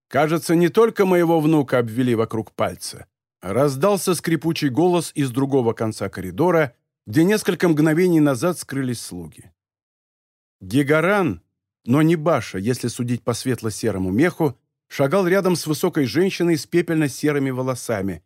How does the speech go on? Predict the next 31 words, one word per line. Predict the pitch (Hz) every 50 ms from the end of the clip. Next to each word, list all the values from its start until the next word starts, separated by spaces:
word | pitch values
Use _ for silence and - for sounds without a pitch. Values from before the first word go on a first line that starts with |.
| _ _ _
заплетенными | - 98 120 - 120 120 120 127 117 107 98 95 87
в | -
сложную | - - 113 147 165 143 139 156 156 151 131 _ _ _ -
высокую | 113 127 123 - 120 107 - 107 101 -
прическу. | - 95 82 - - - - - - _ - - _ _ _ _ _ _ _ _ _ _ _ _ _ _ _ _ -
На | 101 101 117
ее | 139 151 170 170 185 220 226
бледном | 170 143 175 208 220 180 190 185 180
лице | 170 175 - - - - 208
отсутствовали | 196 - 160 147 - - - 202 196 - - - 170 165 165 156 156
морщины, | 156 151 147 123 - - - 120 98 87 85 80 73 - _ _ _ _ _ _ _ -
а | 110 113
половина | - 135 131 139 151 170 208 220 208 196
была | 170 170 170 175 170
вытатуирована | 156 131 165 196 - 185 175 170 175 170 160 160 156 156 151 151
синими | 135 - - 151 131 120 110 104
спиралями, | 95 - - 107 117 156 185 180 170 175 165 156 127 - _ _ _ _ _ _
которые | - - 131 180 190 196 190
могли | 190 180 170 190 202
быть | 180 185 -
как | - 185 -
словами | - - 165 165 156 185 180 170
на | 156 151 147
каком-нибудь | - 143 - 160 151 147 139 131 139 120
древнем | 127 123 135 120 110 104 98
языке, | 98 101 98 87 98 - - 170 185 165 127 _ _ _ _ _ -
так | - 139 -
и | 135 123
просто | - 165 175 160 - 160
красивыми | - - 143 117 - - 127 120 120 117 113 107
узорами. | - 117 101 87 92 85 80 - - - - _